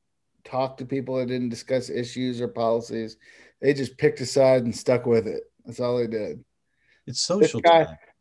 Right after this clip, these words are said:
Speaker 1: this guy talked to me first. I'm on his side.
Speaker 2: It's church, but you get
Speaker 1: Yeah.
Speaker 2: to, like, yell at one another.
Speaker 1: Yeah, yeah. It, <laughs> so what was it? It's the-, it's theater, right? It's community
Speaker 2: Awesome. It's
Speaker 1: theater.
Speaker 2: theater.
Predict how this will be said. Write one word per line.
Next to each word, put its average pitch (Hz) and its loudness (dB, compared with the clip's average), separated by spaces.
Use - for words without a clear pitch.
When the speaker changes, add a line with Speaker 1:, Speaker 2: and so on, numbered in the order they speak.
Speaker 1:
this 185 6
guy 180 8
talked 175 2
to 175 -2
me 175 0
first. 220 4
I'm 139 4
on 139 4
his 135 2
side. 98 -4
Speaker 2:
It's - -8
church, - -6
but 120 0
you 120 0
get 127 2
Speaker 1:
Yeah. 127 6
Speaker 2:
to, 127 -2
like, 120 -10
yell 143 4
at 98 0
one 95 -6
another. 82 -10
Speaker 1:
Yeah, 90 -2
yeah. 101 -2
It, - -6
<laughs> - -20
so 120 2
what 123 0
was 127 -2
it? 123 -2
It's 120 -6
the-, 175 4
it's 120 0
theater, 120 0
right? 117 2
It's 120 -6
community 139 0
Speaker 2:
Awesome. 139 -2
It's 127 -2
Speaker 1:
theater. 127 -2
Speaker 2:
theater. 135 -10